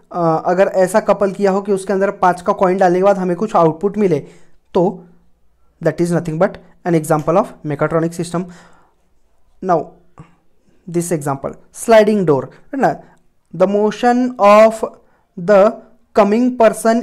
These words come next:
is sensed by someone and the door automatically opens, राइट ना? जो लिफ्ट होती है,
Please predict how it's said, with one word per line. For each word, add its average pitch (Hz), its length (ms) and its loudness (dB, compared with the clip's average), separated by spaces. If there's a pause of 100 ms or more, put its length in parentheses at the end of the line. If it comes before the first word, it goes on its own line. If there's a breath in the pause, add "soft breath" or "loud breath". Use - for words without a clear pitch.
is 233 160 -2 (240)
sensed 240 280 0
by 220 220 4
someone 220 400 2 (100)
and 214 80 0
the 214 100 2 (140)
door 208 200 4 (120)
automatically 170 720 -2
opens, 143 440 -4
राइट 226 140 -2
ना? 220 80 -2
जो 165 140 0
लिफ्ट 208 360 -2
होती 208 200 -4
है, 180 220 -4